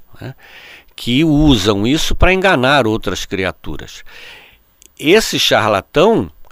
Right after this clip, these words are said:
existe em todos os meios, e nos meios religiosos e filosóficos também, né?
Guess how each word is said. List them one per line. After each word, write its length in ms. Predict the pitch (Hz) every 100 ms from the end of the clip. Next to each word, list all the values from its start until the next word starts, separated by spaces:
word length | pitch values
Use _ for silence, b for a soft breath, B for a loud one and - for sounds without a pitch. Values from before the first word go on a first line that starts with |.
| b b b -
existe 720 | 120 107 107 151 180 - 233
em 40 |
todos 360 | 220 160 147 165
os 180 | 226 151
meios, 480 | 139 160 127 107
e 60 | 170
nos 280 | 226 208 113
meios 440 | 110 170 226 127
religiosos 880 | 104 117 110 101 98 101 131 143 165
e 40 |
filosóficos 800 | 190 202 196 165 120 131 - 185 -
também, 360 | 247 147 92 b b b b b _ -
né? 140 | 139